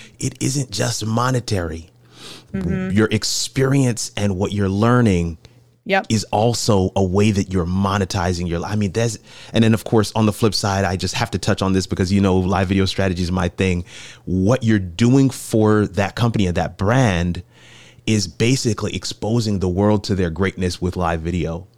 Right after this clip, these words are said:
Speaker 1: Because
Speaker 2: Yes.
Speaker 1: video lives on. It like, like Sean Cannell says, "Every video you put out on YouTube is like a little mini robot and it never stops working for you. It's just continually
Speaker 2: Mm.
Speaker 1: working for you." And so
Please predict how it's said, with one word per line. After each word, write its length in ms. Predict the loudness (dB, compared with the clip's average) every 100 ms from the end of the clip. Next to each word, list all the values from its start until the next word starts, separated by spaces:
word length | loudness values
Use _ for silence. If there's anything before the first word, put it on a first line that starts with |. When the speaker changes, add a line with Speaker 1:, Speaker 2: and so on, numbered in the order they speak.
| -12
Speaker 1:
Because 280 | -4 0 2
Speaker 2:
Yes. 160 | 2
Speaker 1:
video 320 | 2 2 4
lives 420 | 2 2 4 2 0
on. 380 | -2 -2 0
It 100 | -2
like, 180 | -2 -4 -6
like 180 | -6 -6 -6 -6 -4
Sean 260 | -4 -2 0
Cannell 260 | 0 -2
says, 360 | -2 0 -2 -2 -10 -20 -14
"Every 240 | -2 0 2
video 300 | 2 4 4
you 120 | 2
put 160 | 0 0
out 160 | 0
on 140 | 0 -2
YouTube 320 | -2 -2 -2
is 100 | 0
like 140 | 0
a 60 | 0
little 120 | 0 0
mini 180 | 0
robot 400 | 0 0 0 -2
and 80 | -4
it 120 | -6
never 300 | -4 -2 -2
stops 340 | -4 -4 -6 -4
working 320 | -6 -4 -8
for 180 | -6 -6
you. 180 | -6 -8
It's 160 | -10 -6
just 220 | -6 -4
continually 580 | -4 -2 -2 -2 -2 -2
Speaker 2:
Mm. 60 |
Speaker 1:
working 320 | -2 -2 -2 -6
for 200 | -4 -4
you." 220 | -4 -4
And 180 | -6 -10 -18 -20 -14
so 120 | -4